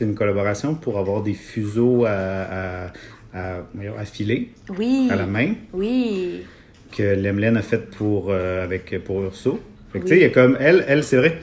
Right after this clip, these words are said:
Speaker 1: honnêtement, je pense pas que je vais être capable de topper une réponse parce que, euh,
Speaker 2: <laughs>
Speaker 1: <laughs> puis c'est la reine des collaborations inusitées aussi et non, euh, communes, tu sais.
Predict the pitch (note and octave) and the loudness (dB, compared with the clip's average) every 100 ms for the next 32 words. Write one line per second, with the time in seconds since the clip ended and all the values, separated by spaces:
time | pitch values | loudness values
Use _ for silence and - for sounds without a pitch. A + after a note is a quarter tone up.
0 | - A#2+ B2 B2+ G3 - C#3+ B2 D3 C#3 | -2 2 6 6 4 2 -2 0 0 2
1 | - A2 B2 A#2+ G2 B2+ C3 A#2+ G#2+ G2 | 4 4 4 2 2 2 4 4 2 0
2 | G2 G#2 A#2+ D#3+ - A#2 - G#2+ G#2 A2 | 0 0 -2 -2 -4 -6 -4 -2 2 4
3 | G#2 G2+ A#2+ A#4 F#3+ C#5+ C5 G#4+ - - | 2 6 6 8 8 8 6 4 -2 -10
4 | - C#3+ C#3 F#3+ G3+ D#3+ D3 C#3+ C3+ C3 | 2 6 8 8 6 8 8 8 6 6
5 | D#3 D#3 C#3 C#3+ C3 B2 A#2 C#3+ A#2+ - | 2 2 2 2 4 2 2 0 0 -2
6 | E3+ D#3 B2 B2 C#3 D3 B2 A#2 - A2+ | 0 4 6 6 6 6 8 6 6 4
7 | A#2 C#3 A#2+ G#2+ - | 6 6 4 2 -2